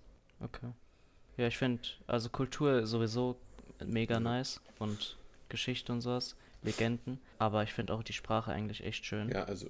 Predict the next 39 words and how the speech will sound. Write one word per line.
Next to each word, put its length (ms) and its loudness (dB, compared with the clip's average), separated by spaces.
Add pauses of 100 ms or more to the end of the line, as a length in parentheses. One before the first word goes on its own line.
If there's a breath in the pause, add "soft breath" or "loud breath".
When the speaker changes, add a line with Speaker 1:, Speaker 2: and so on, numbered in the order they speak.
Speaker 2:
Sprache 400 -4
lernst 220 -4
du 80 -2
auf 120 -8
jeden 140 -6
Fall 300 -6
auch 160 -6
schon 180 -4
am 80 -4
Anfang. 400 -4 (360 loud breath)
Speaker 1:
Ja. 100 -8 (160)
Speaker 2:
Ähm, 360 0
das 180 -6
Ding 140 0
ist 120 -4
halt, 140 2
wenn 120 2
du 80 0
halt 140 0
jetzt 180 -4
zum 100 -2
Beispiel 240 0
nur 140 2
Japanologie 640 -2 (420 soft breath)
studieren 420 -2
würdest, 500 0
was 180 -4
du 80 2
ja 40 0
sowieso 280 -2
nicht 180 -2
kannst, 480 -2
äh, 120 0
an 120 0
den 100 0
meisten 280 -2
Schulen, 380 -2 (280 soft breath)
ähm, 500 -2
dann, 340 -2